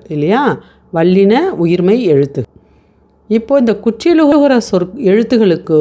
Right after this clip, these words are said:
மு-, முதல்ல இருக்கக்கூடிய எழுத்தை என்னன்னு பார்க்கணும். அதுவும் பார்த்தீங்கன்னா வல்லின எழுத்துக்களாகவே இருக்கு. இக்கு, இச்சு, இட்டு, இத்து, இப்பு, இர்ரு. அப்படி வல்லின எழுத்துகள் தொடர்ந்து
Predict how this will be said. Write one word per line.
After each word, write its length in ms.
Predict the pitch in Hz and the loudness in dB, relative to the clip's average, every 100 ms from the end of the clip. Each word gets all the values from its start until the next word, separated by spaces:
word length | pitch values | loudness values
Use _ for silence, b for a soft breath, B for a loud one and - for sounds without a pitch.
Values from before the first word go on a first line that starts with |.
| 147 | 0
மு-, 280 | 156 151 180 180 165 | -4 -4 -6 -6 -6
முதல்ல 380 | 175 175 262 277 | -2 0 0 0
இருக்கக்கூடிய 500 | 185 180 156 151 143 160 214 262 - | -2 -6 -4 -2 2 2 2 0 -4
எழுத்தை 460 | - 170 196 196 202 254 | -6 0 0 0 0 2
என்னன்னு 280 | 156 156 190 | 0 0 -2
பார்க்கணும். 580 | 190 135 143 131 151 262 b b b b _ | -2 -4 -4 -2 0 -2 b b b b _
அதுவும் 480 | 147 151 208 277 269 | -2 2 2 0 0
பார்த்தீங்கன்னா 500 | 175 - 147 156 220 | -4 -2 -2 0 0
வல்லின 360 | 175 147 190 214 | 2 2 2 2
எழுத்துக்களாகவே 800 | 180 156 151 156 147 135 135 180 | 2 0 0 -2 0 0 0 0
இருக்கு. 260 | 170 131 139 | 0 -2 -4
இக்கு, 400 | 151 151 - 190 185 | -4 -6 -4 0 2
இச்சு, 340 | 180 185 - 196 | 0 -4 -4 0
இட்டு, 320 | 185 185 185 196 185 | 0 -2 0 0 2
இத்து, 340 | 180 185 208 196 | -2 -4 -2 0
இப்பு, 300 | 185 185 285 330 | -2 -2 0 2
இர்ரு. 300 | 160 143 135 - _ b b b b b - | 0 -2 -4 -4 _ b b b b b -10
அப்படி 260 | 170 170 156 | -8 -2 0
வல்லின 420 | 160 185 262 302 320 | 2 2 2 2 2
எழுத்துகள் 580 | 269 208 208 220 208 214 208 - _ _ _ | 2 2 0 -2 0 2 0 -4 _ _ _
தொடர்ந்து 580 | - 165 170 233 277 262 | -4 -4 0 0 2 2